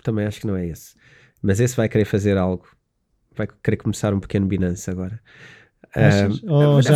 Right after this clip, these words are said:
Speaker 1: querer
Speaker 2: começa?
Speaker 1: criar coisas na área. Não tenho grande dúvida. Eu estou a atravessar-me a mim com a minha opinião pessoal.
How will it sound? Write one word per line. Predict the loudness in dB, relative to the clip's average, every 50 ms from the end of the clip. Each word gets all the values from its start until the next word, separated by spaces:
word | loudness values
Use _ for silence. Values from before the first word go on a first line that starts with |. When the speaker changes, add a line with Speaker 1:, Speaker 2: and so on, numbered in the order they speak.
| 6 6
Speaker 1:
querer | 6 6 6
Speaker 2:
começa? |
Speaker 1:
criar | 6 6 6 6 6
coisas | 4 4 4 4 4
na | 4 6 4
área. | 6 6 6 6
Não | 6 4
tenho | 4 4 4
grande | 6 6 6 6 6
dúvida. | 4 2 4 4 2 2 2 2 2
Eu | 0 -4 -6 -8 -6 -6 -4
estou | 2 4 4
a |
atravessar-me | 4 4 2 0 2 2 2 4 6 6
a | 6
mim | 6 6 4 4 4
com | 4 4
a | 4
minha | 4 6 6 4
opinião | 4 4 4 4 4 4
pessoal. | 2 -4 -4 -2 0 0 0 -4